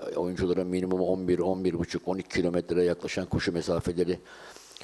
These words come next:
e, yakalaması gereken bir oyun. Onların da işi kolay değil. Biraz zaman verelim.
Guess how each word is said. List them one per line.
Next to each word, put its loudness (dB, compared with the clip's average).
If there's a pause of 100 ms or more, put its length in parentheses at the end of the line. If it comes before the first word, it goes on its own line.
(100)
e, 0
yakalaması 4
gereken 0
bir 2
oyun. 2
Onların 2
da 2
işi -2
kolay 0
değil. -6
Biraz 4
zaman 2
verelim. 2